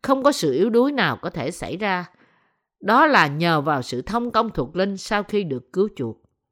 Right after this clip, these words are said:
Không có nơi nào ngoài nhà thờ cho chúng ta đến. Tôi muốn bạn đến nhà thờ của Đức Chúa Trời bao nhiêu lần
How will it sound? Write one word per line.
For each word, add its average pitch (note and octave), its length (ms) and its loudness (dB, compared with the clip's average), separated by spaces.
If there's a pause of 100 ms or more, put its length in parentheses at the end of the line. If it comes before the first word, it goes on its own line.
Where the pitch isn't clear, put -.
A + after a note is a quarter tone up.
(340)
Không B3+ 260 0
có C#4 120 2
nơi B3+ 180 2
nào F3 240 2
ngoài D3+ 180 -4
nhà C3 180 -8
thờ C3+ 280 -4
cho D3+ 100 -6
chúng G3+ 200 -10
ta F#3+ 120 -4
đến. F#3 280 -4 (560)
Tôi C4 120 6
muốn C#4 280 4
bạn D#3 260 2
đến B3 160 0
nhà G3 120 0
thờ C#3+ 340 -2
của D#3+ 80 -4
Đức A3 140 -2
Chúa C4 80 -4
Trời C#3 340 -2
bao G#3+ 280 2
nhiêu A#3 180 0
lần D3 320 -2